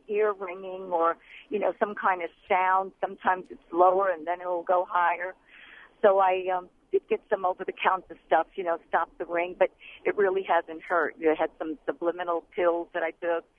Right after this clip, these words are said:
little drops in the ear, um, a spray,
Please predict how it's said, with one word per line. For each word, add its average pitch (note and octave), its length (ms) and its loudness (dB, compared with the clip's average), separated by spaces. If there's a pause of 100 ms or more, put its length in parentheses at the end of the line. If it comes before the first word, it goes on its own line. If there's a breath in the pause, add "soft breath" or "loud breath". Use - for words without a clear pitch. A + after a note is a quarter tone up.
(360 loud breath)
little E3 160 4
drops E3 440 4
in F3 80 -6
the F3 120 -2 (100)
ear, E3+ 600 4
um, D3+ 240 0 (100)
a D3+ 60 0 (200)
spray, E3 580 4